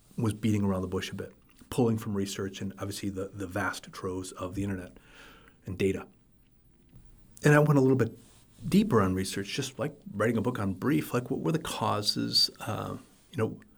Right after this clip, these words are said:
what, why do people struggle with brevity? And it gave me five reasons. Now, in the book Brief, I have the seven deadly sins, and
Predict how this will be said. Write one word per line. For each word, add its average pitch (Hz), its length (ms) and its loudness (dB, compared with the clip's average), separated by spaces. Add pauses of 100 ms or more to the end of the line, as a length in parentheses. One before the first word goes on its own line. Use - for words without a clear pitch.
(280)
what, 127 340 0
why 110 180 4
do 131 80 4
people 131 200 0
struggle 107 240 -4
with 113 180 -6
brevity? - 420 -4
And 92 80 -12
it 98 100 -12
gave 95 200 -6
me 104 80 -6
five 104 260 -8
reasons. 110 380 -4
Now, 95 200 0
in 107 180 0
the 104 60 2
book 98 240 -6
Brief, 127 440 0
I 104 100 -2
have 104 160 -6 (400)
the - 100 -4
seven 101 320 0
deadly 92 240 -2
sins, 139 520 -2 (600)
and 98 440 -2